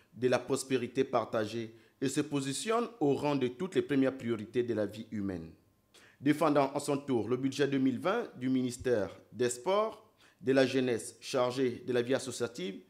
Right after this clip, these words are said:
Franck Guéma a présenté la mission Jeunesse, Sport et Loisirs.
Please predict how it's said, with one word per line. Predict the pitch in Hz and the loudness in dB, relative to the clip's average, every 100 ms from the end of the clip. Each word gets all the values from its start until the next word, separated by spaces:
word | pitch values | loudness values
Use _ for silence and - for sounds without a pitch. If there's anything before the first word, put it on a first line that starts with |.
| _ - - | _ -20 -20
Franck | - 139 139 117 | -6 0 0 2
Guéma | 135 127 131 | 2 2 0
a | 120 | -4
présenté | - 117 117 120 180 202 208 - - _ - | -4 -4 -4 0 4 4 4 -4 -20 _ 0
la | 127 131 | 2 4
mission | 131 123 - 127 107 87 - _ | 4 0 -4 -2 -2 -4 -12 _
Jeunesse, | 113 107 135 139 190 208 - - | -12 0 2 4 2 -2 -6 -14
Sport | - - 139 131 127 - - | -14 0 2 2 0 -8 -4
et | 120 | -2
Loisirs. | 110 107 95 90 80 | 0 -2 -2 -8 -10